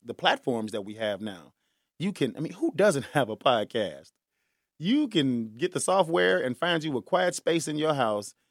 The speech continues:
and just talk about whatever it is you wanna talk about. That's radio. You know, it, it's, it's terrestrial radio.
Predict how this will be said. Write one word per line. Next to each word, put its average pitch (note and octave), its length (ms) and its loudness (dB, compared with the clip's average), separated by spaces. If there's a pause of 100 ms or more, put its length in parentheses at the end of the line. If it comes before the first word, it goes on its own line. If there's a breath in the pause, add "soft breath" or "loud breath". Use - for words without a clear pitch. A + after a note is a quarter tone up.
(280)
and B2 340 0
just C3+ 260 -4
talk F3 300 2
about G#2+ 280 -2
whatever D#3 240 2
it D#3 100 -4
is C#3+ 180 -2
you G3 100 -4
wanna D3 200 0
talk A#3 220 -4
about. F#2 300 -14 (760)
That's A#3+ 180 -2
radio. B3+ 460 -2 (960)
You - 100 -2
know, D#3+ 200 2
it, D3+ 60 -4
it's, C3 440 0 (180)
it's A#2 260 -8
terrestrial C3 520 -2
radio. A2 480 -2